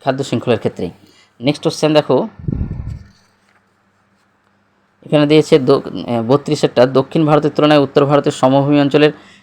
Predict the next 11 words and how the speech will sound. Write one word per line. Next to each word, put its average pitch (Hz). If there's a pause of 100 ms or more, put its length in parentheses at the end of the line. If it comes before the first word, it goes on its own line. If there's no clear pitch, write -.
নিত্যবহ 170
খালের 147
সংখ্যা 151
বেশি 143
হওয়ার 147
কারণ 147
হিসাবে 135 (460)
কোনটি 160
প্রযোজ্য 156
নয় 156
বলেছে, 127